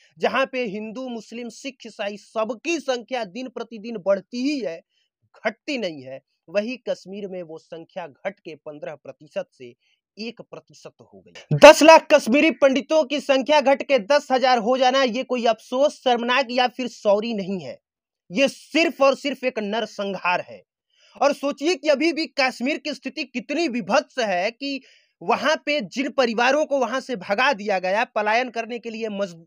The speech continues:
मजबूर कर दिया गया, मार दिया गया, फिर से वहां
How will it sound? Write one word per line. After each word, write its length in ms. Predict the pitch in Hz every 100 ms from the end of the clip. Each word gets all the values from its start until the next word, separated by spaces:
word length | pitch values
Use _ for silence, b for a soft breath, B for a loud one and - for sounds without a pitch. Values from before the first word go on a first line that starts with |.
| 185
मजबूर 440 | 233 190 202 311
कर 160 | 277 233
दिया 260 | 190 196
गया, 240 | 180 208 220
मार 340 | 170 208 320
दिया 260 | 226 214 165
गया, 300 | 139 135 160 _ _ _
फिर 200 | 254 294
से 180 | - 247
वहां 380 | 196 185 233